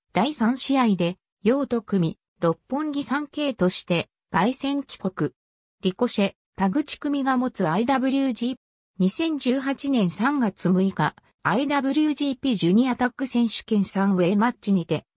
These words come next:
武士の毒斬りからのエルデスペラードのエルエスクレロで、ホール負けを喫し、王座陥落。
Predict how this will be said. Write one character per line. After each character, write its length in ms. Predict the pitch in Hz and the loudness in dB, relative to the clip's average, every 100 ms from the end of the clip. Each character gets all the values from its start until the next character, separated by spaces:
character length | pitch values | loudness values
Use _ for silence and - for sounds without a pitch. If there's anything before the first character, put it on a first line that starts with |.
| 160 | -4
武 120 | 262 | -2
士 200 | - 285 | 0 0
の 120 | 190 | 0
毒 300 | 160 156 262 | 0 -2 -2
斬 100 | 277 | 0
り 120 | 269 | -2
か 100 | 269 | -2
ら 140 | 269 262 | 0 2
の 100 | 170 | 2
エ 80 | 160 | 2
ル 140 | 233 | 2
デ 100 | 285 | 0
ス 140 | - | -2
ペ 160 | - 285 | 0 0
ラ 180 | 302 285 | 2 2
ー 40 | |
ド 120 | 208 | 2
の 140 | 165 156 | 0 0
エ 100 | 170 | 0
ル 140 | 208 | 2
エ 80 | 247 | 2
ス 100 | - | 0
ク 140 | - | -2
レ 100 | 220 | 0
ロ 140 | 208 180 | 0 0
で、 240 | 156 160 _ _ | 0 -4 _ _
ホ 220 | - 233 | -2 2
ー 40 | 294 | 2
ル 140 | 302 294 | 0 0
負 120 | 285 | -2
け 160 | 254 247 | 0 2
を 120 | 240 | 0
喫 140 | 220 | -2
し、 380 | 196 - 185 - _ - | -4 -4 -4 -6 _ -2
王 280 | 175 254 277 | 2 2 2
座 160 | 247 | -2
陥 240 | - 277 220 | -2 0 0
落。 340 | 175 - 139 | 0 -2 -6